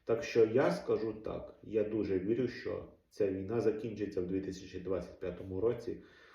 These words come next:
Карти зцілення, карти благополуччя, карти захисту вищих сил та янголів. Нехай янголи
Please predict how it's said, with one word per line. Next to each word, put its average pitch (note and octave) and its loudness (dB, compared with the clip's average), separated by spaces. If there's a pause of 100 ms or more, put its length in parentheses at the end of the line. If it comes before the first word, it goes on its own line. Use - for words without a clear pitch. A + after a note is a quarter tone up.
(1300)
Карти A#2+ 2
зцілення, C#3 6
карти A2 4
благополуччя, G#2 2
карти G2 0
захисту A#2+ -4
вищих A#2+ 0
сил A#2 -4
та A#2 2
янголів. A2 -2 (1300)
Нехай E3 6 (140)
янголи B2+ 6